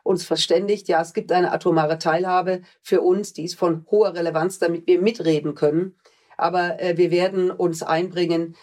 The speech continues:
äh, in den Abbau von atomaren Waffen. Und ich glaube, dass Sie das sowohl der S P D, den Grünen, als auch, äh, uns zutrauen können,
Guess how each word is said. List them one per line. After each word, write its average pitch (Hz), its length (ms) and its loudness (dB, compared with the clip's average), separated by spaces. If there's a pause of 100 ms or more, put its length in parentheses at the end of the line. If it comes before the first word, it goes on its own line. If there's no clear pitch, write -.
(140)
äh, 175 280 0
in 190 100 -4
den 175 180 0
Abbau 160 340 -2
von 147 180 -10
atomaren 147 540 -2
Waffen. - 320 -8 (180)
Und 151 140 -4
ich 165 120 -6
glaube, 175 300 -2
dass 165 200 -4
Sie 165 120 -4
das 156 300 -4 (240)
sowohl 185 480 0
der 175 100 -2
S 165 140 -8
P 165 120 0
D, 170 200 2
den 170 140 -2
Grünen, 175 300 0
als 160 200 -4
auch, 165 240 -4
äh, 165 180 0
uns 156 400 -2
zutrauen 151 480 -2
können, 139 340 -2